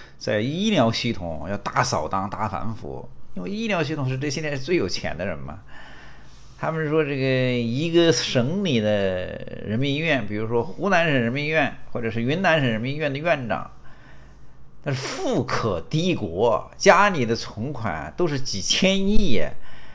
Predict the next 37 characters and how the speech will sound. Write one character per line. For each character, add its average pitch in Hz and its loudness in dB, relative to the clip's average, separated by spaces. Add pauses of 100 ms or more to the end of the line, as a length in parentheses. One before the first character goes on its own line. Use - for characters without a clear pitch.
(680)
真 - -2
的， 85 -4 (180)
都 156 -2
是 143 -2
动 180 0
不 170 2
动 160 0
就 135 2
是 120 0
几 104 -4
千 185 -2
亿， 127 -2
家 180 6
里 160 0
的 139 2
存 135 -4
款 123 2
比 110 -2
他 - -8
们 165 -6
的 151 0
地 160 0
方 170 4
政 180 0
府 120 -2
的 123 2 (320)
中 190 2
央、 135 -4
省 120 0
政 190 2
府 131 0
的 123 0
财 101 2
政 165 -2
还 117 0
有 113 0
钱， 82 -8